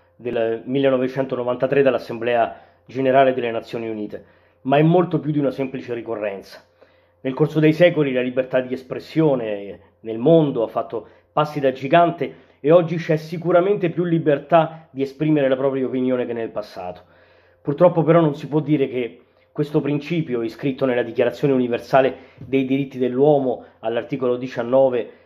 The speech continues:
sia pienamente recepito. Sono tanti, tantissimi giornalisti che ogni anno in varie parti del mondo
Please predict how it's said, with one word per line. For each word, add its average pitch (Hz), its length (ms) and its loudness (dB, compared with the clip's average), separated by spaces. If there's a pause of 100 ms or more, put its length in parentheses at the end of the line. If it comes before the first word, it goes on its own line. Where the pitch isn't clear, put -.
(160)
sia 139 320 4
pienamente 139 640 0
recepito. 110 600 -8 (360)
Sono 147 520 -2
tanti, 139 440 2
tantissimi 139 560 -4
giornalisti 160 560 -2
che 147 140 -2
ogni 160 300 2
anno 139 420 0
in 117 100 -12
varie 135 260 0
parti 165 280 0
del 147 120 0
mondo 165 480 -2